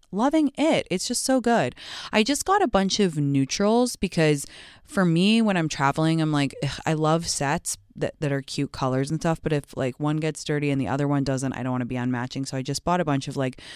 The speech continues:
the black leggings and the black shorts and stuff. And I love them. They're, they're great so far. Protecting my peace via bou-, boundaries. So as I alluded to in March, is a little bit of a flop vibe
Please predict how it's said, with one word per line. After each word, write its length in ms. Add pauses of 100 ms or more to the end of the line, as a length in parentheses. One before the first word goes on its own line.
(240)
the 80
black 420
leggings 580
and 100
the 60
black 260
shorts 380
and 140
stuff. 280
And 260 (120)
I 160
love 260
them. 280
They're, 300 (100)
they're 220 (840)
great 340
so 140
far. 320 (840)
Protecting 440
my 120
peace 360
via 240
bou-, 260
boundaries. 580 (400)
So 360
as 180
I 80
alluded 480
to 320
in 140
March, 580 (180)
is 180
a 40
little 240
bit 140
of 80
a 80
flop 540 (120)
vibe 600